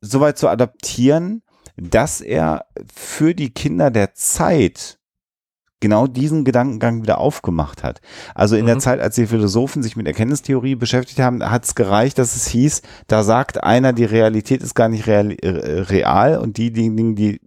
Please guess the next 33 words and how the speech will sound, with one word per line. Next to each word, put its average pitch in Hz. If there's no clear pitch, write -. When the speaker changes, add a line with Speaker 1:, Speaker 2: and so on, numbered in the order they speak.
Speaker 1:
sich 107
mit 92
Denken 101
beschäftigen 120
konnten, 107
sind 104
darauf 90
abgeschnallt. -
Heu-, 110
und 117
heute 113
musst 135
du -
einen 123
anderen 113
Zugang 98
haben. 69
Und 87
das 98
Ding 147
ist, 156
äh, 58
der 90
Film 127
ist 120
nicht 143
gemacht 127
worden, 110
um 95
philosophische 98
Fragen 87
zu -
stellen, 104